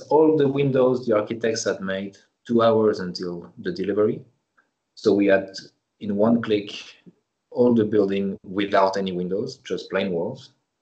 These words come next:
And then I clicked my few buttons of my script, resynchronizing all the data backwards back to Revit, and having in, uh, three clicks all the building with the perfect windows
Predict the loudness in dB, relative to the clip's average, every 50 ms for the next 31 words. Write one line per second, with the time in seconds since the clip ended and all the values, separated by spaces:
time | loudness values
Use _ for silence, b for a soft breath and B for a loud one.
0 | _ _ _ _ _ _ _ -12 -8 -6 -2 0 2 2 2 0 -2 -4 -4 -2
1 | 0 0 0 0 0 0 0 0 -2 -4 -2 0 0 0 -2 -2 -2 0 2 4
2 | 4 4 4 4 2 2 0 -2 -2 -4 -4 -6 -8 -8 -8 -4 0 0 0 0
3 | -2 -6 -16 _ _ _ _ _ _ _ b b b b b b _ -4 0 0
4 | 0 2 0 0 0 2 2 2 2 2 0 0 0 -2 -2 -2 0 0 0 2
5 | 2 2 2 2 2 4 2 0 2 2 0 0 2 2 2 2 2 2 0 0
6 | 2 2 2 0 -4 -8 -16 -20 _ _ -4 0 0 2 2 2 0 -4 -8 -8
7 | -6 -4 -2 -2 -2 -2 -4 -6 -8 -14 -20 _ _ _ _ -10 -6 -4 -2 -2
8 | 0 0 -2 -2 -4 -4 -6 -6 -6 -6 -6 -6 -6 -10 -14 -8 -6 -4 -4 -2
9 | -2 -2 -2 -2 -4 -8 -10 -10 -12 -18 _ _ _ _ _ _ _ _ _ -4
10 | -2 0 0 0 0 0 -2 -2 -2 -2 0 0 -2 -2 -4 -6 -8 -8 -6 -6
11 | -6 -6 -2 -2 -2 -2 -2 -6 -14 _ _ _ -2 -2 0 -2 -2 -4 -6 -8
12 | -6 -6 -2 0 2 2 2 0 -2 -6 -10 -12 -16